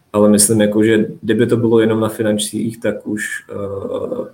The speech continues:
ta insolvence by se stala. Eh, samozřejmě mnoho partnerů ukázalo nějaký podnikatelský duch. Eh, ta firma zrovna měla stoleté výročí, takže jako opravdu, eh,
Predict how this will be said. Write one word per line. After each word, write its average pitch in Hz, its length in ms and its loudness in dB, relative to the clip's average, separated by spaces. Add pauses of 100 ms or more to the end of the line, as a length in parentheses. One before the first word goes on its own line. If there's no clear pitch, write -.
(160)
ta 107 100 0
insolvence 107 480 0
by 107 100 0
se 110 140 0
stala. 110 680 -2
Eh, 101 40 -18 (360)
samozřejmě 107 600 0
mnoho 104 320 -2
partnerů 107 500 -4
ukázalo 104 540 2
nějaký 104 360 0
podnikatelský 107 800 -2
duch. 110 380 0 (600)
Eh, 98 720 -6 (420)
ta 110 120 0
firma 104 320 2
zrovna 104 280 4
měla 104 260 4
stoleté 104 480 2
výročí, 107 400 2
takže 98 200 -2
jako 101 220 -2
opravdu, 104 680 0
eh, 101 40 -6